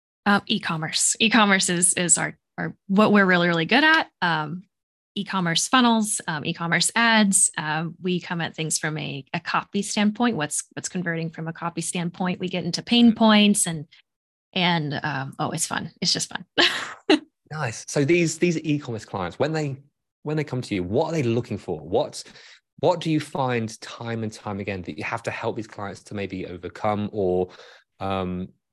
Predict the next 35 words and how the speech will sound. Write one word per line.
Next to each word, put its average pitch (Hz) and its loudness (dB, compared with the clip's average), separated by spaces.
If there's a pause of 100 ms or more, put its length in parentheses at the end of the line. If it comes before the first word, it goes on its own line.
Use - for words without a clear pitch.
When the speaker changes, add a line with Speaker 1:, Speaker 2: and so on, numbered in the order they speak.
(340)
Speaker 2:
maybe 107 -6
it's 98 -6
a 98 -8
past 101 -8
experience 104 -8
they've 98 -10
had? 101 -4 (340)
What's, 139 -2
like, 135 -2 (160)
traditionally, 123 0
th-, 120 -2
here's 139 0
the 139 -2
first 127 0
step - -8
for - -10
you 98 -2
so 117 -2
that 117 0
you 113 -4
can 120 -4 (380)
serve 101 -4
and 87 -6
help 98 -4
them 90 -10
to - -18
the, 90 -10 (240)
the 92 -4
way 95 -4
that 98 -4
you 92 -6
know 95 -4
you 95 -6
can. 110 -6 (760)
Speaker 1:
Right. 214 2